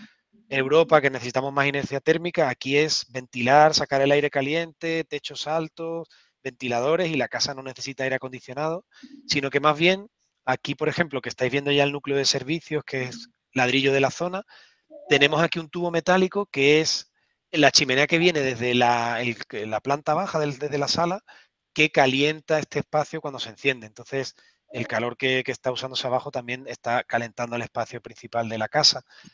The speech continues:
Y aquí veis un poquito, pues, cómo fuimos trabajando con, con los materiales de la zona, ¿no? La, el árbol que es el centro de la casa, en, en, en ese gran patio interior. Luego trabajar con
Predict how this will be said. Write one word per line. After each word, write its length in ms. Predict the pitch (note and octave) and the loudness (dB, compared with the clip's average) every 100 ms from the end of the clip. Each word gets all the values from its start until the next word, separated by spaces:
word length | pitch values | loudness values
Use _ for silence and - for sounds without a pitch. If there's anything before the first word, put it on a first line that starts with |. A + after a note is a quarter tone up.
| _ _ - | _ _ -2
Y 120 | C3 | 0
aquí 180 | B2 C3+ | 2 6
veis 200 | C#3 C#3 | 6 6
un 80 | C3 | 0
poquito, 360 | C3 C3 C#3 | -6 -2 -2
pues, 140 | B2+ - | -4 -8
cómo 220 | B2+ B2 | -10 -12
fuimos 240 | C3 B2+ | -12 -10
trabajando 520 | A2 A#2+ A2+ B2 A#2 A2+ | -2 -2 -2 -4 -8 -12
con, 260 | A2 G#2+ _ _ _ | -14 -18 _ _ _
con 120 | A2 | -12
los 100 | G#2+ | -8
materiales 420 | G#2+ G#2+ A2 A#2+ | -8 -2 -2 0
de 80 | A2+ | 0
la 120 | A2 | -2
zona, 280 | - G#2+ G2 | -4 -10 -10
¿no? 140 | A#2+ | -4
La, 200 | C#3 B2 | 2 2
el 120 | A#2 A#2 | 4 6
árbol 480 | C3+ C3 C3 B2+ | 6 6 0 -4
que 220 | - C3 B2 | -2 0 2
es 120 | A2 | 2
el 100 | B2 | 0
centro 340 | - B2+ B2 | -2 -6 -2
de 80 | B2 | 0
la 120 | A#2+ | 0
casa, 800 | - D#3+ D#3+ - D#3 D#3 D#3 D3+ | 4 6 6 4 4 4 4 0
en, 160 | C#3 A2 | -2 -10
en, 260 | A#2+ A2+ _ _ _ - | -14 -16 _ _ _ -8
en 100 | A#2+ | -4
ese 180 | - | -2
gran 220 | B2 B2 A#2+ | 2 0 2
patio 300 | B2+ B2+ B2 | -2 -2 -8
interior. 480 | A#2 A#2+ D#3 G3+ G3+ - - _ _ | -6 -4 -2 -2 -6 -20 -20 _ _
Luego 300 | C#3 C#3 C#3+ | 2 4 4
trabajar 540 | C#3+ C3+ C3 - C3+ - | 6 6 6 4 2 2
con 540 | C3+ C3 C3 B2+ B2 | -6 -6 -10 -18 -20